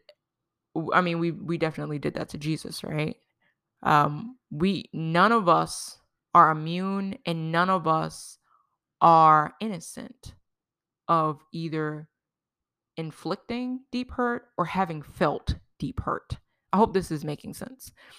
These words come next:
So, setting your expectations realistically, knowing that even when you go to this person and you talk to them or you send them a letter or whatever it is,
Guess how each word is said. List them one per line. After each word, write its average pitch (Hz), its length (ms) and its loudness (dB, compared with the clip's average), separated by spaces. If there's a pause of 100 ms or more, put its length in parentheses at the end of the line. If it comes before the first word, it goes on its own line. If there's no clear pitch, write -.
(880)
So, 175 480 6 (1600)
setting 214 360 2
your 214 100 0
expectations 170 640 -4
realistically, 151 960 -6 (320)
knowing 202 560 0
that - 220 -4
even 180 260 -4
when 175 160 -6
you 156 120 -6
go 151 200 -2
to 160 80 -4
this 160 220 -6
person 151 640 -8
and 156 200 -8
you 151 100 -6
talk 151 320 -8
to - 100 -18
them 147 360 -8
or 147 120 -6
you 143 140 -8
send 165 300 -6
them 156 120 -2
a 147 60 -4
letter 151 300 2
or 147 180 0
whatever 156 400 0
it 147 100 -4
is, 165 340 -6